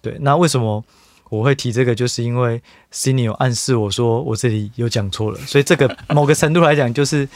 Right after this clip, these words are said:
细腻度啦，<laughs> 我是这么觉得。对，那在节目结束之前啊，我一样就是希望整理出我们今天聊天三个重点。那我自己认为第一个就是说，我们买房子很重要，第一个是位置，但是位置是，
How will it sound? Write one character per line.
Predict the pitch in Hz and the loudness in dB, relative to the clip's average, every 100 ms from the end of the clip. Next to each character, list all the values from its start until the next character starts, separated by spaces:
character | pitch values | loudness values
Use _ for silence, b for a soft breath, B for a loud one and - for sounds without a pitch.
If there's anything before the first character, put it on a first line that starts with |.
| B | B
细 | - - 156 | -4 0 2
腻 | 135 123 | 2 2
度 | 135 113 | 2 2
啦， | 101 110 | 0 -6
<laughs> | - | -6
我 | 117 | 0
是 | 113 | 2
这 | 131 110 | 2 0
么 | 117 | -2
觉 | - 107 | -4 -8
得。 | 107 - B B B B | -8 -14 B B B B
对， | 120 | 2
那 | 170 170 B B B | 2 0 B B B
在 | - 180 156 - | 2 2 2 -6
节 | - 143 | 2 4
目 | 151 175 | 6 4
结 | 139 127 | 4 4
束 | 147 | 2
之 | 131 139 | 0 -2
前 | 139 123 | 0 0
啊， | 110 | 0
我 | 113 | 0
一 | 117 | 2
样 | 135 | 0
就 | 127 131 | 0 0
是 | 135 131 127 - B - | 2 2 0 -4 B -8
希 | - | 0
望 | 127 131 | 2 2
整 | 123 113 | 0 -2
理 | 117 110 104 | -2 -4 -4
出 | - | -2
我 | 120 | 0
们 | 107 104 | 0 -2
今 | 117 | -2
天 | 123 | 0
聊 | 110 104 | 0 -2
天 | 117 | -2
三 | 107 113 | -2 -2
个 | 107 | -2
重 | 113 107 | -4 -4
点。 | 101 131 | -4 -2
那 | |
我 | 120 | 0
自 | 104 131 | 0 -2
己 | 117 | 0
认 | 127 | 0
为 | 113 | 0
第 | 101 120 120 | -2 -2 0
一 | |
个 | 110 | 0
就 | 113 | -2
是 | 110 113 | -2 -4
说， | - 110 110 110 B B B B B | -2 -2 -2 -4 B B B B B
我 | 120 | 0
们 | 123 | 2
买 | 120 | 2
房 | 113 123 139 | 2 2 2
子 | |
很 | 120 104 | 0 0
重 | 123 113 | -2 -2
要， | 113 107 | -2 -4
第 | - 127 | -4 -4
一 | |
个 | 123 | -2
是 | 101 117 | -2 -2
位 | 117 104 | -2 -2
置， | - - - | -6 -10 -4
但 | 123 | -2
是 | 135 | 2
位 | 139 120 | 2 2
置 | 104 | 0
是， | 95 113 | -6 -6